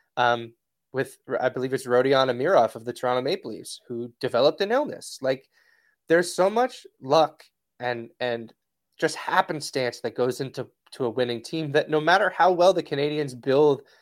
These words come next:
a, a, a team that can, cons-, you know, consistently get to that stage where they're a, a Stanley Cup contender, you know, stuff happens. It, it, it, it, there's a lot of this that's entirely out of their control.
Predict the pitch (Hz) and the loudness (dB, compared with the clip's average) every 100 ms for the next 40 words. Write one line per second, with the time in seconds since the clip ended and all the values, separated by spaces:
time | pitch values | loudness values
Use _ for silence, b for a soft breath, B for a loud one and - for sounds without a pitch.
0 | b b 123 127 - - 127 127 - 151 | b b 0 2 2 0 0 0 -4 -6
1 | 156 143 143 127 117 _ - 135 - - | 0 -2 -2 -10 -10 _ -16 -14 -12 -12
2 | 139 120 110 117 _ _ _ - 143 - | -8 -8 -8 -12 _ _ _ -12 -6 -2
3 | 254 - 143 135 117 151 - - 123 123 | -2 -2 -6 -6 0 2 2 -6 -2 -2
4 | - - 147 151 120 117 113 110 - - | -2 -4 -2 -2 -2 0 0 0 -6 -4
5 | 123 - 131 127 - 127 - 104 - 143 | -4 0 0 0 -2 -2 -4 -8 -4 -4
6 | 110 - _ _ _ _ _ _ _ _ | -6 -10 _ _ _ _ _ _ _ _
7 | _ _ _ _ _ _ _ _ _ _ | _ _ _ _ _ _ _ _ _ _
8 | - 190 180 - 135 - - 190 - 170 | 4 6 6 2 -10 -4 6 6 6 6
9 | 214 190 117 113 - - 175 165 165 170 | 6 4 -10 -12 -6 -2 -2 -2 -4 -2
10 | 165 175 170 - - 160 156 160 160 202 | -4 -4 -6 -8 -6 -2 0 4 6 6
11 | 202 170 - 151 147 135 - - 226 190 | 4 -2 -4 -6 -6 -12 -12 -2 0 2
12 | 156 139 123 131 113 117 - 110 - 127 | 2 2 2 2 0 -6 -6 -16 -4 -4
13 | 113 117 | -4 -12